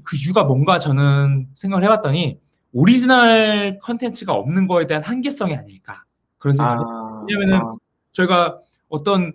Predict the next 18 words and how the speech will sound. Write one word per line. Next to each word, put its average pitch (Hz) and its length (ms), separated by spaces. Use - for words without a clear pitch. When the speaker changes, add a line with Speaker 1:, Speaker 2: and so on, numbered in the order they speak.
Speaker 1:
마블이란 202 680
걸 175 200
좋아하는 151 300
건 160 100
결국 139 240
마블 123 300
영화를 143 300
봐서 143 460
캐릭터를 247 400
잘 151 240
이해하고 147 380
있고 117 380
Speaker 2:
그렇죠. 139 300
Speaker 1:
그게 156 200
어떤 165 720
제 170 240
마음속에 175 500
어떤 139 440